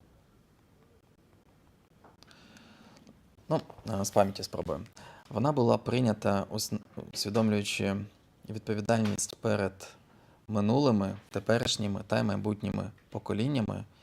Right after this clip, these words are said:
і перед Богом. Тобто це основний документ, який регулює або основні задокументовані,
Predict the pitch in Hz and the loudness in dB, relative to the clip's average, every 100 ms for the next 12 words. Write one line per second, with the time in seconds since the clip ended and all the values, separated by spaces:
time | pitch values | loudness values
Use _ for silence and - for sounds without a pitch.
0 | - - _ _ - 110 117 127 135 _ | -20 -20 _ _ -4 -2 0 -2 -6 _
1 | _ _ - 104 101 98 - - 98 95 | _ _ -2 0 2 0 -6 -8 0 0
2 | 101 78 - - - - - _ _ _ | 2 -4 -8 -18 -20 -20 -20 _ _ _
3 | _ - - - - _ _ - - - | _ -20 -20 -20 -20 _ _ -20 -20 -20
4 | - - - - - 107 110 101 98 - | -20 -20 -20 -10 -6 0 2 4 2 -6
5 | - _ _ - - - - - 120 123 | -20 _ _ -20 -20 -16 -8 0 2 4
6 | 113 110 - - _ _ _ - - 110 | 4 2 -6 -20 _ _ _ -16 -8 -2
7 | 120 127 110 - 107 131 147 147 - 101 | 2 2 2 2 4 4 2 -2 -6 -6
8 | 104 107 107 104 - 107 104 101 101 110 | -4 -2 0 -2 -2 -2 -2 -2 0 2
9 | 120 95 98 101 - _ _ _ _ _ | 4 2 0 -6 -16 _ _ _ _ _
10 | _ - 110 98 98 98 98 113 - _ | _ -10 -8 -2 0 2 0 -4 -12 _
11 | _ _ _ - - - _ _ - - | _ _ _ -20 -20 -20 _ _ -20 -20
12 | - 107 104 - 107 110 110 101 - - | -12 -6 -4 0 2 4 4 2 -4 -20
13 | - - 101 98 110 101 104 101 107 104 | -18 -8 -4 -2 -2 -2 -2 4 4 6
14 | 98 95 | 2 0